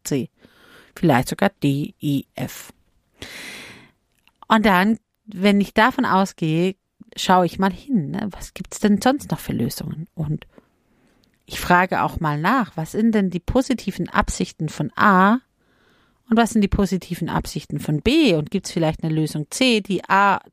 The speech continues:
die positiven Absichten von A und B beinhalten, die ganz anders ist,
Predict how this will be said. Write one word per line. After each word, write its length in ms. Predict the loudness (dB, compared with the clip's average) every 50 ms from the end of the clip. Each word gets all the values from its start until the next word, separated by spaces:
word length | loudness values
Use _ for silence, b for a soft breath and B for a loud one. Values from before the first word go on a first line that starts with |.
| _
die 40 | -12
positiven 640 | -6 -6 -6 -4 -6 -6 -6 -6 -6 -6 -6 -4 -4
Absichten 440 | -6 -6 -6 -8 -10 -8 -10 -10
von 120 | -10 -10 -10 -4
A 240 | 0 2 2 2 2
und 140 | 0 -2 -2
B 160 | -2 -2 -2
beinhalten, 600 | -2 -4 -2 -2 -2 0 -2 -2 -4 -6 -10 -14 -14 _ B B B B B B B B B B B B B B -8
die 80 | -2
ganz 280 | 0 2 2 2 0 0
anders 460 | -2 0 0 4 4 4 2 2 -2
ist, 400 | -10 -18 -16 -16 -16 -18 -20